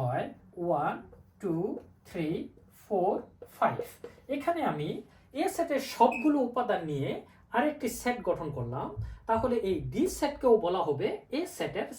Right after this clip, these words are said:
সাবসেট। তার মানে সাবসেট হলো একটা সেট যে সেটের উপাদানগুলো অন্য আরেকটি সেট থেকে নেওয়া। এখন দেখো এই সাবসেটকে আমরা কিভাবে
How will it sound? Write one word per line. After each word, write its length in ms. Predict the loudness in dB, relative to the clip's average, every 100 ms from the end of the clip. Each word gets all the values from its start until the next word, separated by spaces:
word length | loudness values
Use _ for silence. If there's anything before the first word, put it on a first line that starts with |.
| -2
সাবসেট। 500 | -2 -2 -8 -8 -8 -18 -20 -20 -20 -20 -2
তার 160 | 4 4 2
মানে 220 | 0 -2 -4 -8 -16 _ _ _ _ _ _ -20 -20 _ _ -20 -20 -18 -2
সাবসেট 420 | 0 0 -2 0 0
হলো 200 | 0 2 2 0 -8 -10 -8
একটা 160 | -4 -6 0
সেট 360 | 2 4 2 -2 -10 -20 -14 4
যে 120 | 4 6 0
সেটের 280 | 0 2 2
উপাদানগুলো 580 | 2 2 2 2 0 2 2 -2 -10 -2 0
অন্য 160 | 0 -4 -4
আরেকটি 300 | -4 -4 -10 -8 -4
সেট 160 | -4 -6
থেকে 200 | -8 -6 -6 -8 -8 -2
নেওয়া। 200 | -2 -4 -10 -20 -20 -20 -20 -20 _ _ _ _ _ _ _ -8 -8 -8 -12 _ _ _ _ _ _ _ _ -8
এখন 160 | -4 -2 -2
দেখো 180 | 0 0 2 0
এই 80 | -2 -6 -12 -14 -4
সাবসেটকে 600 | 0 0 0 -2 -2 0 0
আমরা 180 | 2 0 2
কিভাবে 340 | 4 6 4